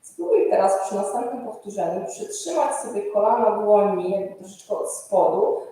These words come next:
tak jakbyście chciały oddać ciężar nóg swoim rękom, tak żebyście przestały trzymać napięcie, które może się gromadzić tutaj w okolicy bioder i miednicy.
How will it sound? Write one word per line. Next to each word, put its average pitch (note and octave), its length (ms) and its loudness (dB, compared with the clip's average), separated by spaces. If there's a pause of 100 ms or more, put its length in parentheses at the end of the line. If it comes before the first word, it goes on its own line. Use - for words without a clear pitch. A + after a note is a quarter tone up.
(100)
tak - 140 -12
jakbyście C#4 440 -12
chciały - 440 2
oddać - 400 4 (260)
ciężar A#3 520 2
nóg G#3 540 0
swoim G#3+ 500 -4
rękom, - 540 0 (480)
tak G#3+ 180 -4
żebyście A#3 760 0 (640)
przestały C4+ 600 2
trzymać B3 520 -4
napięcie, A3 1000 4
które G#3 240 0
może G3+ 160 -4
się - 180 -10
gromadzić F#3+ 640 -2
tutaj F3+ 300 -8
w - 40 -16
okolicy F3+ 540 -12
bioder D#3+ 460 -4
i D#3+ 40 -12
miednicy. D3+ 520 -18